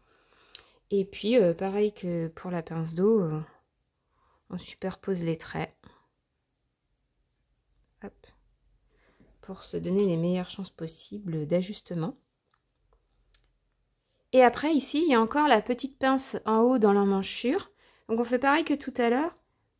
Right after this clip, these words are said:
euh, pour le dos. On superpose les pointes, les, les, euh, les, les bords crantés et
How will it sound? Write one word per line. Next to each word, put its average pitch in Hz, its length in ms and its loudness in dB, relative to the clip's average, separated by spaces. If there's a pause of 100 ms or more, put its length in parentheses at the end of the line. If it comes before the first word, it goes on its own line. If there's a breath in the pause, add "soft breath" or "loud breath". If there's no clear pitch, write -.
(400)
euh, 214 180 4
pour 208 220 -6
le 202 140 4
dos. 233 340 2
On 226 120 0
superpose 254 840 -2
les 185 300 2
pointes, 254 440 -6 (140)
les, 190 320 4
les, 180 200 -2 (1900 loud breath)
euh, 180 320 2
les, 185 320 2
les 185 160 0
bords 202 320 2
crantés 220 800 -2
et 208 260 2